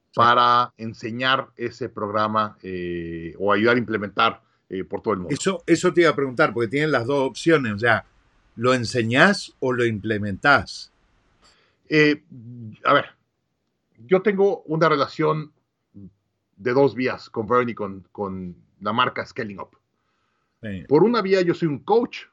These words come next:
Speaker 2: certificado de Scaling Up. Yo pago regalías a, a Scaling Up y pago un fee y me, me certifican como coach certificado de Scaling Up.
Speaker 1: Sí.
Speaker 2: Y esa es una empresa que se llama Scaling Up Coaches y yo soy un coach certificado de ellos.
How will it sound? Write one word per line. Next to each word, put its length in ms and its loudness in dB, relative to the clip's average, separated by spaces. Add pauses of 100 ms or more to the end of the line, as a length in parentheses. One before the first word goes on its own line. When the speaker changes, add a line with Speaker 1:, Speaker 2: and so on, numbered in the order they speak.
Speaker 2:
certificado 540 -4
de 60 -6
Scaling 240 -4
Up. 200 -2 (200)
Yo 180 0
pago 220 2
regalías 840 -4 (220)
a, 1000 -2
a 40 -18
Scaling 340 -2
Up 180 0
y 40 -2
pago 220 0
un 220 -2
fee 340 2 (600)
y 140 -2
me, 260 0 (240)
me 140 -2
certifican 720 2
como 220 0
coach 240 4
certificado 600 0
de 60 0
Scaling 320 -10
Up. 80 -20 (880)
Speaker 1:
Sí. 160 -18 (100)
Speaker 2:
Y 60 4
esa 160 4
es 120 -2
una 140 -4
empresa 420 0
que 80 -14
se 120 -4
llama 200 0
Scaling 300 -6
Up 140 -4
Coaches 340 2
y 80 -2
yo 80 2
soy 80 -6
un 80 -6
coach 240 0
certificado 440 -4
de 80 -10
ellos. 300 -20